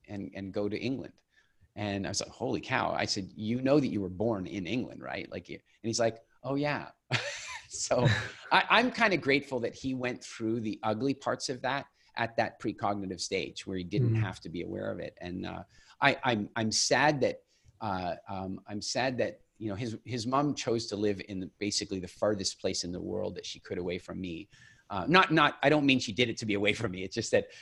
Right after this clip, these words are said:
Speaker 1: she chose Kelowna, which is a gorgeous town to live in and a fabulous town to grow up in. And I, I think it was a very good choice in a lot of ways. But as the estranged father, it wasn't <laughs> ideal. I had no money. I'm, I got this struggling business and now I gotta fly half literally to the other side of the planet.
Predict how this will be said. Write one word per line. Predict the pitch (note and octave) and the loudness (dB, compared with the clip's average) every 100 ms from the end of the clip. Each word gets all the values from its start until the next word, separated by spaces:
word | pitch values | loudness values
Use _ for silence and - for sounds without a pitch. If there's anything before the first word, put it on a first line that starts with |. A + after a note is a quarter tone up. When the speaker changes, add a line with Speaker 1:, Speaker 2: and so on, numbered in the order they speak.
| - - | -20 -10
Speaker 1:
she | - A2 | -8 -2
chose | - B2+ A#2 | 2 2 0
Kelowna, | - G#2+ A2 F#2+ G2 | -2 2 2 2 0
which | A2+ | 2
is | A#2+ | 2
a | A#2 | 0
gorgeous | F#2 - B2 A2 F2+ - | 0 8 10 10 6 2
town | A#2 F2+ | 4 4
to | F#2 | 4
live | G#2 | 2
in | E2+ | 0
and | F2+ | -6
a | F2+ | -2
fabulous | G#2 G2 F#2 F#2 | 2 2 0 -8
town | A2 F#2+ | -8 -8
to | |
grow | F2+ F#2 | -4 -2
up | G2+ - | -2 -4
in. | F#2+ | -14
And | F#2 | -16
I, | F2+ F2 D#2+ | -14 -12 -10
I | |
think | G#2 F#2 | -10 -12
it | |
was | F#2+ | -12
a | G2+ | -10
very | F#2 A2 G2+ | -2 0 0
good | F2+ G#2 F#2 | -2 -8 -6
choice | G#2+ A2 - | -4 -4 -4
in | |
a | F2+ | -6
lot | F2+ | -6
of | G#2 | -2
ways. | A2 F#2 - - _ | -2 -4 -12 -20 _
But | A#2+ | 2
as | A#2 A#2+ | 2 2
the | A2+ | 0
estranged | G#2 - C3 A#2+ - | -2 -2 -2 -2 2
father, | A#2 A#2+ G#2+ F2 F#2+ - | 6 8 6 2 -4 -4
it | |
wasn't | G#2 E3 D3+ B2 | 2 2 4 2
<laughs> | G#2 | 2
ideal. | F#2 A#2+ F#2+ | 4 2 2
I | G2+ A2 | -2 -4
had | A#2 | -2
no | C3+ | -2
money. | C3+ A#2 A2 A2 | 0 0 2 2
I'm, | G2+ G#2 - - | 2 0 -4 -2
I | G#2 | 2
got | A#2 A#2 | 4 4
this | A#2 - | 2 4
struggling | C#3 C3 B2 G#2+ | 4 4 2 2
business | B2+ A#2+ G2+ | 0 0 0
and | G#2+ | 2
now | G#2+ | 4
I | A#2 | 4
gotta | A2+ G#2 | 4 2
fly | - A#2 A2+ | 2 4 4
half | F#2+ - - - - - | 2 2 0 -6 -16 0
literally | D3 F#3+ E3+ C#3 A2 A2 | 6 8 8 8 6 2
to | G#2+ A2+ | 0 4
the | A#2 | 4
other | A#2 | 4
side | - A2 | 2 2
of | G#2 | 0
the | |
planet. | F#2 A#2+ A#2+ F2+ | -4 -4 -2 -4